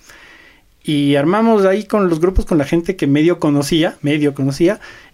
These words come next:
y nos lanzamos al puente. Sin mucha comunicación, simplemente el objetivo era encontrarnos ahí.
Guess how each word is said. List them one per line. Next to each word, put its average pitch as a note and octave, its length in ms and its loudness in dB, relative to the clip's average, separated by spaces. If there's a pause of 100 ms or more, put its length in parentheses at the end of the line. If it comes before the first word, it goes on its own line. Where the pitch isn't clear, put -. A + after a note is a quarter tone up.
y D#3 80 0
nos C#3 240 2
lanzamos D3 720 0
al C#3 120 -2
puente. A#2+ 420 -6 (140)
Sin E3 260 0
mucha E3+ 260 2
comunicación, F3 640 0
simplemente D#3 640 -2
el C3+ 220 -2
objetivo C#3 380 -2
era E3+ 80 0
encontrarnos C#3+ 680 -4
ahí. A#2 200 -16